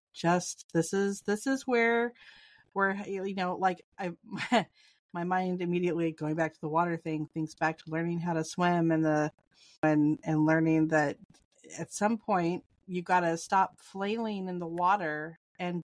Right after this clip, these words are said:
just float. Just put your arms out and float. If the water's got you, the water's got you. There is no reason to keep kicking and splashing and panicking. You will float.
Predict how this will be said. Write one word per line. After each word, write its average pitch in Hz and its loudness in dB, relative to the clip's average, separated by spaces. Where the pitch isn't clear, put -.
just 202 0
float. 170 0
Just - -8
put 262 -6
your 247 0
arms 220 0
out 175 2
and 175 -4
float. 202 -2
If 180 -6
the 175 -4
water's 208 0
got 190 0
you, 160 -10
the 170 -2
water's 180 0
got 190 0
you. 165 -8
There 170 4
is 160 2
no 175 4
reason 180 0
to 165 -10
keep 160 2
kicking 165 -2
and 156 -4
splashing 156 -2
and 156 -2
panicking. 190 -4
You 175 -4
will 202 0
float. 185 -2